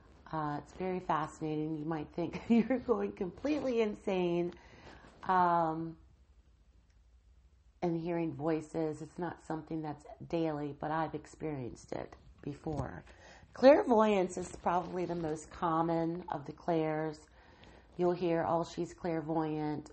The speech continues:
or you'll hear they have clairvoyance, or many typical psychics will market themselves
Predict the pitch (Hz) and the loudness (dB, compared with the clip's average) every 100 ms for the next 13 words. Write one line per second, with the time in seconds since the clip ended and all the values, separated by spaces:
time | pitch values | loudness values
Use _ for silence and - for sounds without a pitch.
0 | - 147 156 156 151 151 147 - - - | -10 -6 -4 -4 -4 -8 -10 -16 -20 -20
1 | - - - 175 175 160 165 170 165 156 | -20 -20 -8 0 2 2 -2 -2 0 0
2 | 151 151 - 170 165 - - 160 156 147 | -2 -6 -4 -2 -2 -6 -6 -4 -2 -4
3 | 156 151 147 151 139 - 156 147 135 - | -4 -2 -2 -2 -4 -6 -6 -6 -10 -18
4 | - - - - - - 196 220 226 226 | -20 -20 -20 -20 -14 -2 2 4 4 2
5 | 214 - 196 175 165 147 - - - - | -2 -2 -4 0 0 0 -8 -20 -20 -10
6 | - 180 175 - 175 165 - - - 165 | 4 4 4 0 -2 -2 -10 -18 -8 -4
7 | 156 156 151 - 160 156 - 147 143 | -2 -2 -6 -12 -10 -8 -6 -6 -6